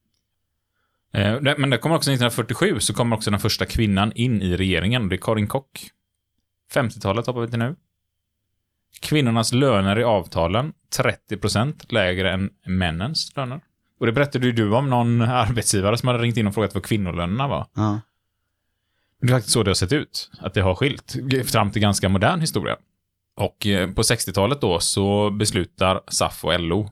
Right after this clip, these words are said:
Speaker 1: om att, eh, nu ska den särskilda kvinnolönerna tas bort inom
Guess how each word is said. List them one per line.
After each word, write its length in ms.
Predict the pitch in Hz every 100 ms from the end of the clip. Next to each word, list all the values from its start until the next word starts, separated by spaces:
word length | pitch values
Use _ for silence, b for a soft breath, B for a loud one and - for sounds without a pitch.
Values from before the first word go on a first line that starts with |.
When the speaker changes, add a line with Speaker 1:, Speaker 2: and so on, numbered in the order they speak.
| - -
Speaker 1:
om 220 | 82 82
att, 300 | 90 - -
eh, 340 | 50 50 -
nu 120 | - 101
ska 120 | 104
den 120 | 98
särskilda 460 | - 92 87 82 80
kvinnolönerna 720 | - 98 80 76 78 78 - _
tas 180 | - -
bort 180 | 127 -
inom 340 | - 82 80